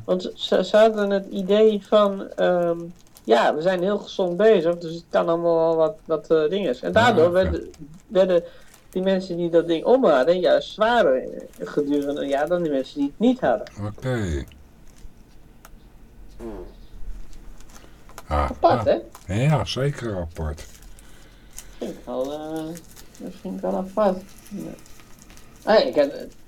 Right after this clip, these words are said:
Speaker 1: ook, eh, we hadden het laatst over, eh, over internet en computers en zo een keer in die vorige uitzending.
Speaker 2: Mhm.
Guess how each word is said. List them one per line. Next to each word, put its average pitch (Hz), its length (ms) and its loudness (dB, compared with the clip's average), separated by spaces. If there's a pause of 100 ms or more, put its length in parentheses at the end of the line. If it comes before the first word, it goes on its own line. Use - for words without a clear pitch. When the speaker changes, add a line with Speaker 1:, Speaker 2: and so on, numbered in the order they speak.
(120)
Speaker 1:
ook, 165 300 4
eh, 180 80 8 (1800)
we 127 80 -12
hadden 147 240 4
het 131 80 -6
laatst 147 420 2
over, 139 440 0
eh, 127 380 0 (140)
over 143 340 -4
internet 165 500 -2
en 120 120 -10
computers 156 640 -2
en 131 120 -4
zo 131 140 0
een 123 160 -4
keer 135 200 -2
in 139 80 -2
die 131 140 -6
vorige 131 360 -2
uitzending. 127 680 0 (380)
Speaker 2:
Mhm. 92 260 -6